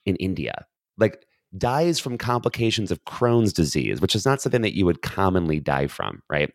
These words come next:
So the, the, the story just gets thicker and thicker and thicker and crazier and crazier the deeper that you go into this.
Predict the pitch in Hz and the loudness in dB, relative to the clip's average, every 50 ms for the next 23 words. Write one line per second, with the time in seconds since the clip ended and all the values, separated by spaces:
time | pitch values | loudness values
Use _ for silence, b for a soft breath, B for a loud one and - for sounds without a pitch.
0 | B B B B B B B B B - - 139 135 - - 113 98 135 - - | B B B B B B B B B -2 0 2 2 0 0 0 0 0 0 0
1 | 107 117 113 - - 110 101 - - - 151 151 160 160 156 117 117 107 - - | 0 0 0 0 0 0 0 2 2 2 2 4 4 2 2 2 0 0 2 0
2 | 87 - - - - - 113 - - 117 117 110 107 - - 98 - - 92 85 | 0 0 -2 -4 0 0 0 2 4 4 4 4 2 2 0 0 2 4 2 2
3 | 82 - - 90 85 - 87 87 85 - 85 82 76 - - - - - 101 92 | 2 2 0 0 2 4 4 2 2 2 0 -4 -4 -4 -4 -4 -4 -4 -4 0
4 | 98 104 104 107 110 113 90 95 110 98 98 95 92 92 - - 85 82 76 - | 0 0 2 2 0 0 2 2 2 2 2 2 2 2 0 0 -2 -2 -4 -2
5 | - 92 82 85 82 71 76 71 71 71 67 - 85 73 69 - 85 80 73 92 | 0 2 2 2 2 2 2 2 2 2 2 0 -2 -4 -2 -2 -4 -2 0 0
6 | 82 76 73 - 76 69 - 78 76 73 73 71 62 62 62 65 64 62 - - | 0 0 -2 -4 -4 -6 -2 -2 0 0 -2 -4 -6 -8 -8 -8 -8 -8 -8 -10